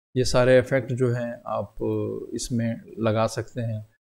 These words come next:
तो मैं इसको अभी ऑफ कर रहा हूँ, इससे बेहतर मैं एक और आपको दिखा रहा हूँ, वो है बेसिक फेदर। बेसिक फेदर में आप इसको रखें थ्री एम एम, थ्री एम एम से चारों तरफ से ये थ्री एम एम, अ, फेदर हो गया है और अब डिफ्यूज रखना है इसे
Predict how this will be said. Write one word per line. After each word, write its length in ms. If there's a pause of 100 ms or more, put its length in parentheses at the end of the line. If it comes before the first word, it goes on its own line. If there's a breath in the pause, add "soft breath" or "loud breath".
(160)
तो 40
मैं 320
इसको 280
अभी 180
ऑफ 420
कर 120
रहा 160
हूँ, 260
इससे 240
बेहतर 760
मैं 280
एक 80
और 140
आपको 260
दिखा 320
रहा 200
हूँ, 440 (500)
वो 160
है 280
बेसिक 380
फेदर। 420
बेसिक 380
फेदर 320
में 320 (100)
आप 200
इसको 340
रखें 320
थ्री 240
एम 200
एम, 160
थ्री 240
एम 200
एम 120
से 200
चारों 400
तरफ 280
से 300 (400 soft breath)
ये 100
थ्री 240
एम 220
एम, 280
अ, 400 (100)
फेदर 280
हो 180
गया 200
है 180
और 180
अब 240
डिफ्यूज 600
रखना 400
है 100
इसे 340